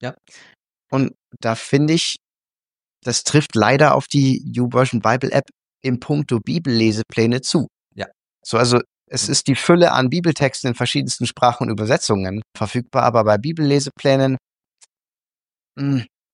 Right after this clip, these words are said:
Speaker 2: ist es grad dünn. Wir gehen weiter in den Grundfunktionen.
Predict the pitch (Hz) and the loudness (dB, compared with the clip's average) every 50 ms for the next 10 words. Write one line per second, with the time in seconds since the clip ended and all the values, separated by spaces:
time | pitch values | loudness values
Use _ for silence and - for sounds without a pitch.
0 | _ - 131 120 - - - - - 117 104 - 110 101 98 95 - _ _ _ | _ -8 -6 -4 -4 -4 -4 -2 0 -2 0 0 -2 -2 -2 -2 -6 _ _ _
1 | _ _ _ _ _ _ _ _ _ _ _ _ - 117 127 123 160 170 165 139 | _ _ _ _ _ _ _ _ _ _ _ _ -4 -4 -2 2 4 4 4 4
2 | 131 139 175 - 175 151 143 143 139 127 107 104 123 139 - - 107 98 95 - | 4 2 2 4 4 4 4 4 2 2 2 2 0 0 0 -2 -2 -2 -2 -2
3 | - 107 95 - - - - | -2 -2 -2 -2 -4 -10 -14